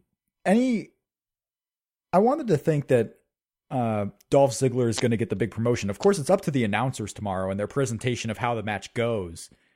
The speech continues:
to really sink it into folks that Dolph Ziggler was the star of it. So really, there's a big chance on Raw tomorrow night, uh, for them to put over Dolph Ziggler as this big star.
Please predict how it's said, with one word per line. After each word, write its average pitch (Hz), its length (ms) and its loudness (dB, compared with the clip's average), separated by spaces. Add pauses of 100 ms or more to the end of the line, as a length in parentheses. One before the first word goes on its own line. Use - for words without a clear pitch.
(180)
to 147 100 -2
really 139 320 2
sink 131 340 -4
it 113 60 0
into 135 220 0
folks 95 320 -4
that 101 120 -8
Dolph 110 240 2
Ziggler 117 320 -4
was 98 160 -6
the 95 80 -14
star 151 320 0
of 87 80 -6
it. 95 120 -8
So 139 140 -4
really, 131 440 -4 (260)
there's 120 140 -6
a 113 40 -2
big 156 200 -2
chance 123 340 -2
on 107 100 0
Raw 135 220 2
tomorrow 98 320 -2
night, 87 340 -6 (340)
uh, 101 160 0
for 120 140 -4
them 107 180 2
to 101 60 -2
put 120 200 -2
over 107 220 2
Dolph 101 220 2
Ziggler 107 340 -2
as 98 240 0
this 98 160 -8
big 98 220 -4
star. 104 460 0